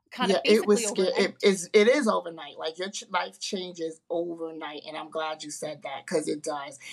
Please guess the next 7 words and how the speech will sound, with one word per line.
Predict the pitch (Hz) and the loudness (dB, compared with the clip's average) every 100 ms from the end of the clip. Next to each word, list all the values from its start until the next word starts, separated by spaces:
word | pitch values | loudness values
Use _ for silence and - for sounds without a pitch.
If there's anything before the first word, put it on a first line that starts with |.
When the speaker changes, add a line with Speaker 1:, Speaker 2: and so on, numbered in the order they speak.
| - - - | -16 -6 4
Speaker 2:
And | 190 185 | 6 6
it's | 170 | 4
hard, | - 180 170 175 175 - _ | 4 6 6 4 -2 -8 _
um, | 170 160 156 151 _ - | -6 -6 -8 -18 _ -10
mentally, | 160 185 196 233 247 262 330 _ _ _ _ _ _ _ | -2 -2 -2 -4 -4 -6 -10 _ _ _ _ _ _ _
um, | 185 170 156 156 - _ _ - | -2 -2 -4 -10 -20 _ _ -20
financially. | - 180 175 165 165 175 - 220 240 269 302 | -4 -2 -2 -2 -4 -4 -6 -6 -6 -6 -8